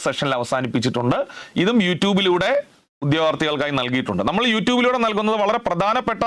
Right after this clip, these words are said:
കുറച്ച് ക്ലാസ്സുകൾ മാത്രമാണ്, പക്ഷേ നമ്മുടെ ആപ്പിൽ വളരെയധികം ക്ലാസ്സുകൾ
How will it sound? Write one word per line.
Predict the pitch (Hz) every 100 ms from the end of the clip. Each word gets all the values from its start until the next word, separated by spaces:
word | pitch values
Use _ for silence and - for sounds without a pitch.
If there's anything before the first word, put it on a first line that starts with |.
| 233 -
കുറച്ച് | 170 208
ക്ലാസ്സുകൾ | 175 170 190 196 160
മാത്രമാണ്, | 151 151 135 139
പക്ഷേ | 190 220 - - -
നമ്മുടെ | 143 196 165 185
ആപ്പിൽ | - 247 294 - - _ _ - 127
വളരെയധികം | 170 226 269 254 247 247 190
ക്ലാസ്സുകൾ | 185 190 202